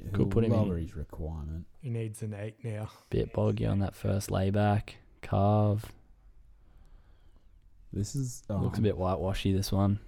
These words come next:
Speaker 2: Sorry to hear this, but this is why I don't want these sort of guys on tour that much. Like,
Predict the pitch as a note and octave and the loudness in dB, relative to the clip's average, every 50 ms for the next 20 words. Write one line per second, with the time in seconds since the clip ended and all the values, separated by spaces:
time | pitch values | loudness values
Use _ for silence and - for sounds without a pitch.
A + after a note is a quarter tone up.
0 | - - - - C3 B2 G#2+ F#2 E2 - F2+ F2 F2+ F2+ F2+ E2+ - - G2+ G#2+ | -16 -16 -8 -4 -2 -2 0 -2 -2 -4 -4 -4 -4 -4 -6 -6 -8 -6 -4 -2
1 | A2 G#2+ A#2 G#2+ G2 F#2+ F2+ F2+ F2 F2 F2 E2+ F2+ F#2+ F2 E2 F2+ E2 C#2+ D2 | -2 0 0 0 -2 -2 -2 -2 -2 -2 -2 -4 -4 -4 -4 -6 -6 -6 -6 -6
2 | C#2+ - - - F#2 F2+ F2+ E2+ D#2+ D2+ D2+ D#2 E2+ E2+ F2 E2 - F2+ F2 F2 | -6 -6 -8 -8 -6 -6 -4 -4 -6 -6 -6 -6 -6 -8 -8 -6 -6 -6 -6 -6
3 | F2 E2+ D2+ C#2 E2+ E2+ - - - - - - - - _ _ - - - - | -6 -6 -6 -6 -6 -8 -8 -10 -12 -18 -20 -20 -20 -20 _ _ -20 -20 -20 -20
4 | - - - - - - - - - - - - - - - - - - - - | -20 -20 -20 -20 -20 -20 -20 -20 -20 -20 -20 -20 -20 -20 -20 -20 -20 -20 -20 -20
5 | - - - - - - - - - | -20 -20 -20 -20 -20 -18 -18 -18 -18